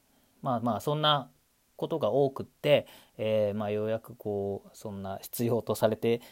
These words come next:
きてるなっていう実感をね、ひしひしと感じています。うん。えーと、そう。なので、そのミレニアム世代っていうのって、まあ、結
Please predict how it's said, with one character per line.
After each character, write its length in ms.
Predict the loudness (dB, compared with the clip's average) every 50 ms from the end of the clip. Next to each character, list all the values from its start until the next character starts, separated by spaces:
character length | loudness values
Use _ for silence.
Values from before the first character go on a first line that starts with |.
| -20 _ _
き 80 | -8 -2
て 120 | -2 -2
る 120 | -2 0
な 160 | -2 0 0 0
っ 40 |
て 140 | -2 -2 -6
い 480 | -6 -4 -4 -6 -6 -6 -8 -8 -10 -12
う 40 | -12
実 220 | -12 -12 -12 -12 _
感 240 | -10 -8 -8 -8 -8
を 60 | -8
ね、 120 | -8 -8
ひ 160 | -8 -8 -10
し 180 | -10 -10 -12 -12
ひ 20 |
し 120 | -12 -12 -12
と 140 | -10 -12 -12
感 240 | -10 -12 -12 -12 -14
じ 100 | -14 -12
て 100 | -12 -10
い 80 | -10
ま 160 | -10 -10 -10 -10
す。 240 | -10 -10 -12 -14 -16 _ -20 -20 -20 _ _ _ _ _ _ _ _ _ _
う 60 | -4
ん。 240 | -4 -2 -4 -6 -8 -14 -20 -20 -20 -20 -20 _ -20 _ _ _ _ _ _ _ _ _ _ _ _ _ _ _ _ _ _ _ _ _ _
え 300 | -4 -2 0 0 -2 -4 -6
ー 40 | _
と、 460 | -8 -8 -6 -6 -6 -6 -8 -8 -8
そ 300 | -4 -2 -2 -2 -2 -4 _ _ _ -12
う。 40 |
な 100 | -6 -4
の 120 | -4 -2 0
で、 260 | 0 0 0 0 -4 -12 _ _ _
そ 100 | -10 -8
の 120 | -8 -6
ミ 160 | -6 -6 -4
レ 120 | -4 -4 -4
ニ 160 | -4 -4 -4
ア 300 | -6 -6 -8 -8 -8 -8
ム 180 | -6 -6 -6
世 180 | -4 -2 0 2
代 180 | 2 2 0 0
っ 40 | -4 _ _ _
て 80 | -10 -8
い 80 | -8
う 60 | -8
の 120 | -10 -12 -16
っ 20 | -18 _ _ _ _ _ _ _ _ _ _ _ _ _ _ _ _
て、 440 | 0 2 2 2 2 0 -2 -6 -10 _ _ _ _ -12
ま 60 | -12
あ、 20 | -4
結 240 | -2 -2 -2 -2